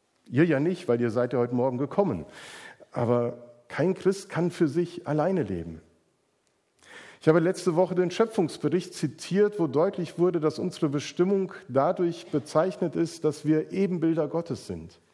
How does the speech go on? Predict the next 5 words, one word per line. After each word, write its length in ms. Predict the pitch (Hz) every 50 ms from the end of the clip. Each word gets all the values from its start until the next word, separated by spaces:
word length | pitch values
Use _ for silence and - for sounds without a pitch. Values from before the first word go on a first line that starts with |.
| _ _ _ _ _ _ _ - - - - -
Und 120 | - 143 135
genauso 560 | 131 147 139 151 170 208 233 220 202 175 143
wird 180 | 147 147 127 123
darin 340 | 143 151 175 185 180 156
deutlich, 560 | 117 127 131 160 185 180 - 185 196 190 -